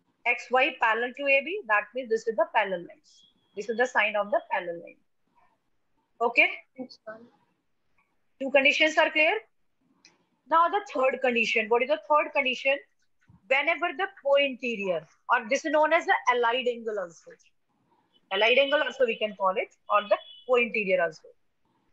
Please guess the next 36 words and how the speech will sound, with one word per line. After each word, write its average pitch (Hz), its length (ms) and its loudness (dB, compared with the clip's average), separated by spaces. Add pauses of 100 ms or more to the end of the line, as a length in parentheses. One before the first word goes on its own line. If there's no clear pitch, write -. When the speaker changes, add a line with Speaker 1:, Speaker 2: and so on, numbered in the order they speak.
(200)
Speaker 1:
Co-interior, 320 560 4 (180)
that 220 280 4
means? 294 340 -4 (1000)
Speaker 2:
Ma'am, 294 380 2
the 302 300 4
both 285 300 4 (200)
interior 294 640 2
angles 262 420 -2 (100)
Speaker 1:
Ah, 285 60 -2
Speaker 2:
should 269 180 -6
be 262 60 0
Speaker 1:
yes. 240 140 -2
Speaker 2:
adding 247 280 -10
up 247 160 -16
to 247 100 -8
one 226 200 -6
eighty. 214 240 -12
Speaker 1:
Yes. 180 140 0 (400)
Four 277 340 4 (120)
plus 262 400 2
five, 233 380 2 (260)
T 294 340 -2
plus 247 280 2 (140)
six. 233 480 0 (320)
What 254 160 0
is 277 100 -2
that? 269 240 2 (480)
The 233 60 -4
sum 330 340 -2
of 277 260 2
these 285 360 -2
two 339 220 -4
angles 254 360 0
should 240 240 -6
be 247 100 0
equals 233 380 0